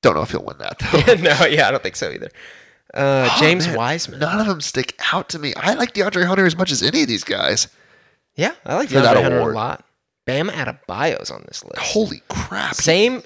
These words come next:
Speaker 1: He'd have to
Speaker 2: same
Speaker 1: be the best player on
Speaker 2: <laughs>
Speaker 1: the Heat next year.
Speaker 2: Same odds as DeAndre Hunter.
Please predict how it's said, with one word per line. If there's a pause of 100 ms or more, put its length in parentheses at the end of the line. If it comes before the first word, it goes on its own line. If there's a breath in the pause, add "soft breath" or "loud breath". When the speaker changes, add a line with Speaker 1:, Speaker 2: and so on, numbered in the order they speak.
(160)
Speaker 1:
He'd
have
to
Speaker 2:
same
Speaker 1:
be
the
best
player
on
Speaker 2:
<laughs>
Speaker 1:
the
Heat
next
year.
Speaker 2:
Same
odds
as
DeAndre
Hunter.